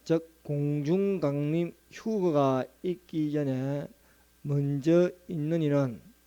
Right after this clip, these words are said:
사람의 미혹, 즉 배교, 배교가 일어난다는 것입니다.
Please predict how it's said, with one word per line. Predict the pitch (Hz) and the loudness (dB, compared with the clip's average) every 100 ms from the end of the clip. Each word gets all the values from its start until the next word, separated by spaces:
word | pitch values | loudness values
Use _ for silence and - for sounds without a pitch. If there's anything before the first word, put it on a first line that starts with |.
| _ _ _ _ _ _ | _ _ _ _ _ _
사람의 | - - 147 156 170 180 175 151 - | -12 -4 0 4 6 8 6 4 -4
미혹, | 147 135 127 156 127 - _ _ _ _ _ _ _ _ _ _ _ _ - | -6 0 6 6 6 -4 _ _ _ _ _ _ _ _ _ _ _ _ -2
즉 | 160 147 180 - _ _ _ _ _ _ _ _ _ _ _ _ _ - | 6 6 6 2 _ _ _ _ _ _ _ _ _ _ _ _ _ -4
배교, | 139 143 147 170 175 - | 4 6 10 10 10 4
배교가 | 143 139 139 180 190 | 0 4 10 12 12
일어난다는 | 190 185 165 135 135 131 123 | 8 4 4 2 -2 -4 -6
것입니다. | 120 - - - 104 | -10 -12 -16 -18 -20